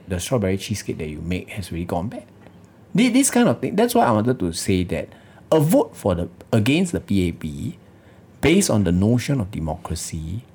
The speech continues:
is not an illegitimate vote prima facie.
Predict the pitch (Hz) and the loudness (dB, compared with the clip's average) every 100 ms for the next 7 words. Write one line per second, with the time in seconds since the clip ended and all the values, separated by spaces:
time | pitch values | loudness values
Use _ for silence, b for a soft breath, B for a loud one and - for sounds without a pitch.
0 | - - 139 151 - 214 220 - 98 104 | -20 -4 0 2 4 4 4 2 0 2
1 | 98 98 101 104 101 104 - - - 101 | 4 4 2 0 2 2 0 -4 -4 0
2 | 98 - - - - - 95 95 92 95 | 0 -2 -16 -20 -14 -2 0 0 -2 -2
3 | 120 - 143 | 0 -2 -4